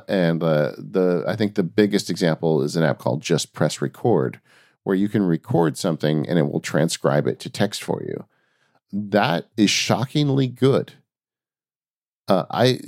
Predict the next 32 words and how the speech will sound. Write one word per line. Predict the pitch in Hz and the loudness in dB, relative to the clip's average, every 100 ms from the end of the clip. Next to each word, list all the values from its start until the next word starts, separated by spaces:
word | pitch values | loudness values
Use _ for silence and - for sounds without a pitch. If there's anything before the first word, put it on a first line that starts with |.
| - | -4
the | 113 113 | -2 0
first | 151 - | 0 0
time | 151 | 2
I | 120 | 2
used | 113 117 | 2 2
it, | 107 | 2
I | 85 | 2
expected | 90 - 107 98 101 | 0 -2 -2 2 0
it | |
to | 95 | 0
be | 80 85 | 0 0
complete | 87 73 107 117 | 0 0 0 0
garbage. | 87 82 95 78 69 98 | 0 0 2 2 0 0
And | 95 | 0
if | - | 0
you're | 98 | -4
careful | - 123 127 135 131 | -2 0 0 0 0
with | 113 | 0
the | 104 | 0
way | 101 | 0
you | 95 92 | 2 0
transcribe, | - 85 82 - 107 95 80 85 | 0 0 0 -2 -2 0 0 0
the | 80 | 0
way | 82 | 0
you | 78 | -2
speak, | - - 117 101 85 _ _ _ _ _ | -6 -4 -2 -2 -4 _ _ _ _ _
it | - 131 | -6 -2
does | 143 135 | 0 0
a | |
good | 117 123 131 | 0 2 2
job. | 104 110 117 - - - - | 2 0 2 0 -4 -12 -8
And | 117 104 98 95 | 0 2 2 0